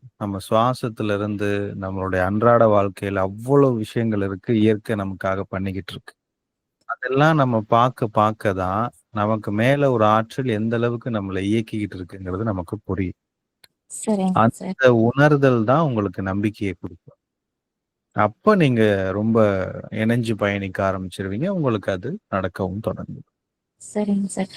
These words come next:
Speaker 2: ஆனா இது ஒரு, ஒரு சில, சில சின்ன சின்ன விஷயங்களுக்கு டக்குன்னு ஒ-, ஒரு லேட் ஆனாலும் கிடைச்சிருதுங்க சார். அதுக்கான அறிவு கொஞ்சம் எட்டுது.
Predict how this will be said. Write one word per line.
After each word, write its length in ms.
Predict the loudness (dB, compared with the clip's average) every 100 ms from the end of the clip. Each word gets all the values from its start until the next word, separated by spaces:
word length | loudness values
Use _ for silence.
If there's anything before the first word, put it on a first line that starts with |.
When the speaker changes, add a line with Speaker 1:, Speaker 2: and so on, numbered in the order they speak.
| -6 4
Speaker 2:
ஆனா 140 | 8 8
இது 160 | 6 6
ஒரு, 160 | 8 8
ஒரு 220 | 8 8 6
சில, 220 | 4 2
சில 180 | 2 0
சின்ன 320 | 0 0 2 2
சின்ன 200 | 2 4
விஷயங்களுக்கு 800 | 4 4 4 4 4 2 4 2 2 0 -2
டக்குன்னு 340 | 0 2 2 6
ஒ-, 260 | 6 8
ஒரு 200 | 6 6 6
லேட் 300 | 6 6 6
ஆனாலும் 360 | 4 4 4 4
கிடைச்சிருதுங்க 560 | 4 6 4 2 2
சார். 120 | 4
அதுக்கான 340 | 4 4 4 6
அறிவு 280 | 6 4 4
கொஞ்சம் 320 | 4 6 6
எட்டுது. 440 | 4 4 2 4